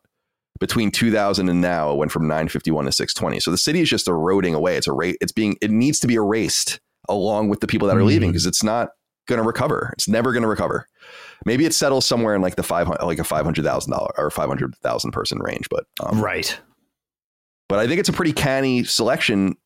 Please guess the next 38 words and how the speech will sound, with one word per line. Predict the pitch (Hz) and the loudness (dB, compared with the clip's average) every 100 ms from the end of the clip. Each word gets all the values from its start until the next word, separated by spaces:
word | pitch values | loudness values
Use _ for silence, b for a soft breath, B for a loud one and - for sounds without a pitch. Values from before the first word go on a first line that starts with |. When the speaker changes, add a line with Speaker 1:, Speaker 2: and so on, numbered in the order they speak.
| - | -2
Speaker 1:
Although | 143 202 196 | 0 2 2
maybe | 156 214 311 | 2 2 2
this, | 226 185 147 | 2 0 0
maybe | 151 160 220 | 0 0 0
see, | - | 0
people | 131 165 | 0 0
started | - 143 | 2 0
seeing | 123 127 | 2 2
this | 104 | 2
trend | - 117 | 0 0
'cause | 92 | 0
I'm | 101 | 0
looking | 101 120 143 | 0 0 -2
at | 165 | -2
the | 123 | 0
demography | 107 107 98 101 87 | 0 0 0 0 0
from | 90 | 0
the | |
census, | - 95 90 85 - B B B B B | 0 0 2 0 -2 B B B B B
nineteen | 107 151 175 135 | -2 0 2 2
eighty, | 117 113 | 2 2
one | 107 101 104 | 2 2 0
point | 110 92 | 0 0
two | - 98 | 2 2
million, | 71 65 64 - _ _ _ _ | 2 0 -4 -6 _ _ _ _
and | 107 | -2
then | 110 110 | 2 2
nineteen | 110 127 117 98 | 2 2 2 2
ninety, | 98 101 82 | 2 2 2
one | 73 82 92 | 2 2 2
million. | 82 55 52 50 - _ _ _ | 2 0 -2 -6 -12 _ _ _
So | - 107 101 95 | -2 0 2 2
while | - 107 135 | 0 0 0
this | 151 | 0
movie | 135 113 | 2 2
was | 104 | 2
being | 98 92 87 78 - _ _ _ _ _ _ _ | 2 2 2 0 -8 _ _ _ _ _ _ _
created, | - 110 104 107 87 71 67 | -4 0 2 2 2 0 -2